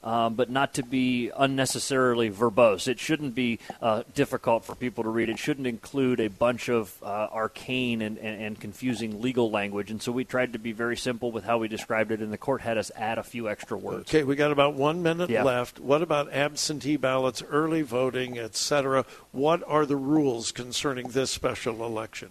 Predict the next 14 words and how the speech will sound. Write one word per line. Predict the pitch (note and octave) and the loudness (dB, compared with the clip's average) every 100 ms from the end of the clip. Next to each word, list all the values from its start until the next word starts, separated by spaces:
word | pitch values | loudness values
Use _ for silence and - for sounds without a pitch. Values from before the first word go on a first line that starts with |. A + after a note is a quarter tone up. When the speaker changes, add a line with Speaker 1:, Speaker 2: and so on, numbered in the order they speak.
| - | -10
Speaker 1:
Same | - D3 F3+ G3+ | -2 4 4 6
as | F#3+ D#3+ | 2 6
always, | - F#3 F3 A2 | 8 8 8 6
Ohioans | C3 B2 D#3 F#3+ F#3 D#3 C3 | 2 2 2 4 4 2 -2
will | C3+ | 0
have | C#3 A#2+ | 0 -2
four | - E3+ F#3+ | 0 4 6
weeks | G3 F#3+ | 4 0
of | F3 D#3+ | -2 0
early | E3+ D#3 | 2 2
voting | A2 G#2 B2+ | 2 2 2
beginning | B2+ A2 B2+ D3+ D#3+ | -2 -2 0 0 -2
on | C#3+ | -4
July | C3 B2 A2+ A#2+ | -2 0 2 2